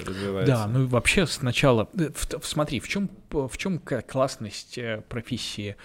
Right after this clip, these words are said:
Speaker 2: э, кардиолога? В том, что ты действительно можешь управлять, если ты лет в сорок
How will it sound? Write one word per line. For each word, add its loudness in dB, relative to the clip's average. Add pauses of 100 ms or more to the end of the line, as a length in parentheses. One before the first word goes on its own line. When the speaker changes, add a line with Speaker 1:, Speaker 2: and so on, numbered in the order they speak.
(420)
Speaker 2:
э, 0
кардиолога? 0
В -12
том, -2
что -8
ты 0
действительно -2
можешь -4
управлять, 0
если -8
ты -2 (200)
лет -4 (1160)
в -4
сорок 0